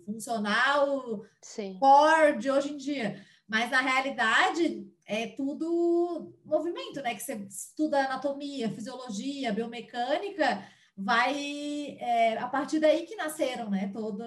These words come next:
Speaker 1: todo esse
Speaker 2: Aham.
Speaker 1: ecossistema de movimento. E é bem interessante também esses cuidados, né? Tem alguma contraindicação que você falou, assim, claro, que procura fisioterapeutas pela essa questão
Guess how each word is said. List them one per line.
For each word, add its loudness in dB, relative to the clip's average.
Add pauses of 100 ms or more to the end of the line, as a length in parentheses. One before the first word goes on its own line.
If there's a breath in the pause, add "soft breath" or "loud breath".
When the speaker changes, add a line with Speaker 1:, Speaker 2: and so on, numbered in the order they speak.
(260)
Speaker 1:
todo -6
esse -8
Speaker 2:
Aham. -8
Speaker 1:
ecossistema -10
de -8
movimento. -6 (260)
E -4
é 4
bem -2
interessante -2
também -6 (320 soft breath)
esses -6
cuidados, 2
né? 0
Tem 0
alguma 2 (800)
contraindicação -6
que -16
você -12
falou, -2
assim, -12
claro, 0
que -8
procura -8
fisioterapeutas -8
pela -8
essa -12
questão -8